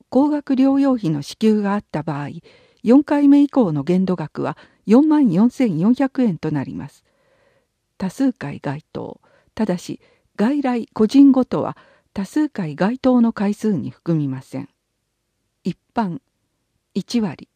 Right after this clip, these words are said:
外来、個人ごと、一万二千円。八月診療分以降、一万四千円。毎年八月一日から翌年七月三十一日まで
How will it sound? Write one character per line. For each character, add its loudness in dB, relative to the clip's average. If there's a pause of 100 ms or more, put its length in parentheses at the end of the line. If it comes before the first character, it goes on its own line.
(840)
外 -4
来、 -12 (120)
個 -6
人 -2
ご -8
と、 -20 (720)
一 0
万 4
二 -6
千 -4
円。 -10 (1300)
八 -4
月 -10
診 2
療 0
分 0
以 -4
降、 -10 (460)
一 0
万 4
四 0
千 -6
円。 -14 (1040)
毎 2
年 2
八 -4
月 -6
一 -2
日 -4
か -8
ら -8
翌 2
年 6
七 -6
月 -6
三 4
十 0
一 0
日 0
ま -4
で -10